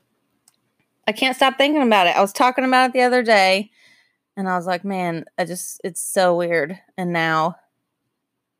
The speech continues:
this is what, this is what we're doing. This is where we're at. I can go back to the haunting if you want. But I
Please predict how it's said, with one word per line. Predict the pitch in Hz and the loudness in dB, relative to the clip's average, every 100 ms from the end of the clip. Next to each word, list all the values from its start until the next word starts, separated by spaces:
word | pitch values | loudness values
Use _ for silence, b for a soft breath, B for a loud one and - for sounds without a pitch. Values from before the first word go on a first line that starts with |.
| - | -10
this | 180 175 | -6 -6
is | 160 | -4
what, | 160 - - - | -4 -4 -6 -8
this | 170 | -8
is | 160 | -4
what | 156 - | -2 -2
we're | |
doing. | 147 87 87 | -4 -4 -4
This | 175 | -4
is | 165 | -2
where | 165 | 0
we're | 156 | 2
at. | 151 - _ _ b b | 0 -2 _ _ b b
I | - 294 | -2 0
can | 415 | 0
go | 262 320 | 2 4
back | 330 269 | 2 0
to | 247 | -2
the | 220 | 0
haunting | 240 240 226 | 2 2 0
if | 208 | -2
you | 185 | -4
want. | 170 262 226 135 _ _ _ _ _ _ _ _ _ _ _ - | 0 0 0 -2 _ _ _ _ _ _ _ _ _ _ _ -2
But | |
I | 202 | 2